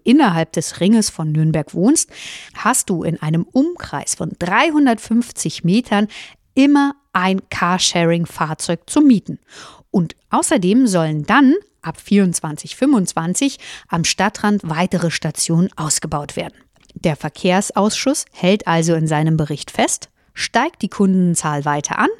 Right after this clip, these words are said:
dann gibt es auch mehr Carsharing-Angebote in der Stadt. Ein weiteres wichtiges Thema am kommenden Donnerstag ist barrierefreies Nürnberg. Speziell der öffentliche Nahverkehr. Die linke Stadtratsfraktion hat hier nämlich einen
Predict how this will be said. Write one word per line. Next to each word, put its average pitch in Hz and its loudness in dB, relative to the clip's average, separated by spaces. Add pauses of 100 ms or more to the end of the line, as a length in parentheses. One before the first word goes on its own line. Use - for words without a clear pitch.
(220)
dann 180 0
gibt 180 -4
es - -4
auch - -8
mehr 180 2
Carsharing-Angebote 160 0
in 151 -2
der 208 0
Stadt. - -8 (580)
Ein 294 4
weiteres 247 0
wichtiges 175 0
Thema 214 2
am 156 0
kommenden 175 2
Donnerstag 233 0 (440)
ist - 0 (320)
barrierefreies 180 0 (100)
Nürnberg. 180 2 (160)
Speziell 233 -2
der 185 0
öffentliche 185 0
Nahverkehr. 156 -4 (500)
Die 226 4
linke 302 4
Stadtratsfraktion 196 -2
hat 202 -4
hier 180 0
nämlich 175 2
einen 151 0